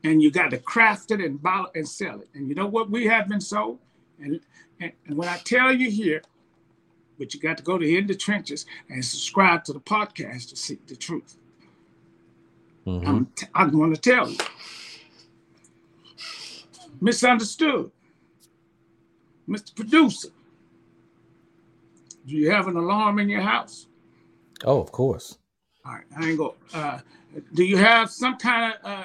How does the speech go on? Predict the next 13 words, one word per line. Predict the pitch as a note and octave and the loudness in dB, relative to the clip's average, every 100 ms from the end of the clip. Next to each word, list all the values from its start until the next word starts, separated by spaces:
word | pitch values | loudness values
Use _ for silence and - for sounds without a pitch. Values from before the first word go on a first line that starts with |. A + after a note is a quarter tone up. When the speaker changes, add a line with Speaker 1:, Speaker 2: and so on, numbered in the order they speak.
| D3+ | -12
Speaker 1:
defense? | E3+ E3 - C#4 D4 - - _ | -10 -10 -2 2 2 0 -14 _
You | F#3+ G#3+ | -4 -2
know | A#3 | 0
what | A#3+ | 0
I | B3 | 0
mean? | B3+ C#4+ D4+ D4+ - _ _ E3+ | 0 2 2 2 -4 _ _ 6
Speaker 2:
Oh, | F3+ | 6
yeah, | G#2+ D3+ | 8 4
Speaker 1:
Pew, | F2+ | 6
Speaker 2:
most | - E4 | 4 8
Speaker 1:
pew, | |
Speaker 2:
definitely. | - G#3 F#4+ F#4+ - | 8 8 4 -4 -6
Speaker 1:
pew, | E4+ F4 C4+ | -6 -6 -8